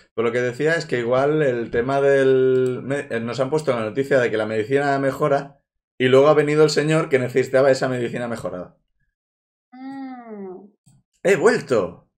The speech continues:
Speaker 1: ¿A cuántos ingenieros ha conocido? He recibido, ah, bueno, tuyo.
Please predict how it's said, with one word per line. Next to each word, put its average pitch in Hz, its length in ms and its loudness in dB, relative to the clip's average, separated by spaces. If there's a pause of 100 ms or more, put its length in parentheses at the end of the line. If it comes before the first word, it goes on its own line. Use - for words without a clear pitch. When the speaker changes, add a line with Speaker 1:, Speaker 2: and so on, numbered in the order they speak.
Speaker 1:
¿A 101 80 -8
cuántos 151 260 -6
ingenieros 131 380 -6
ha 113 40 -8
conocido? 107 520 -8
He - 80 -12 (340)
recibido, 110 320 -14 (180)
ah, 107 100 -12
bueno, 95 200 -10
tuyo. 92 240 -10